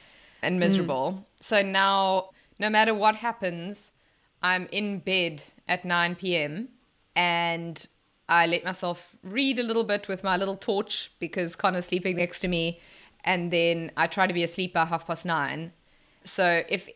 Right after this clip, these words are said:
Speaker 1: if stuff hasn't, if I haven't been able to sort out all the dishes or I haven't been able to sort out their bags or whatever,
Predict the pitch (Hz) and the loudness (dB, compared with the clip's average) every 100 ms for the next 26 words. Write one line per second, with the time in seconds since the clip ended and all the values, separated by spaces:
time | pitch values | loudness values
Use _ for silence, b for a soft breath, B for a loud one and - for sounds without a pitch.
0 | - 196 - - 262 254 - - - 233 | -8 -8 -8 -2 2 2 2 -16 -2 2
1 | 254 262 - _ - 175 196 214 233 233 | 2 2 -4 _ 0 0 2 0 -2 -2
2 | 220 214 208 208 - 196 185 180 - - | 4 4 4 0 -2 2 2 0 -6 -12
3 | - 233 214 214 196 190 180 180 190 175 | -4 -2 0 0 0 -2 -4 -4 -4 -4
4 | 165 170 180 180 190 180 180 180 - 180 | -2 -2 -2 -4 -2 0 0 -2 -2 0
5 | 175 170 170 - - 190 190 175 170 - | 2 2 0 -4 -4 -4 0 0 0 -8
6 | _ _ - 185 175 165 165 165 165 170 | _ _ -6 0 4 4 2 -2 -4 0
7 | 175 151 151 156 | 0 0 -2 -2